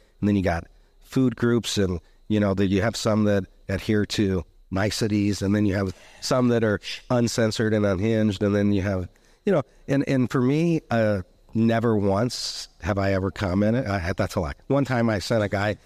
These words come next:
laughing, crying faces, and then I deleted it, you know, 'cause he said something <laughs> preposterous, and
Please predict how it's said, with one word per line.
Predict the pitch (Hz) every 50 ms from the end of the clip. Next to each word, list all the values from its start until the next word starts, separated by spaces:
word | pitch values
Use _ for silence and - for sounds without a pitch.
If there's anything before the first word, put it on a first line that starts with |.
| - - -
laughing, | - 120 120 107 - - 117 107
crying | 92 - 117 104 104 110 113
faces, | - - 120 120 113 - 123 120 113 120
and | 110 104
then | 104 101 98
I | 98 101
deleted | 95 - 87 90 101 104 113 117 123 117
it, | 131 135 147 151 - - - - - - - _ -
you | 107 104
know, | 104 98 104 107
'cause | - - 113 98 92
he | 104 101
said | - - 110 101 -
something | - - - - 117 104
<laughs> | - -
preposterous, | 92 - 98 95 92 87 - - 110 110 104 - -
and | 107 85 80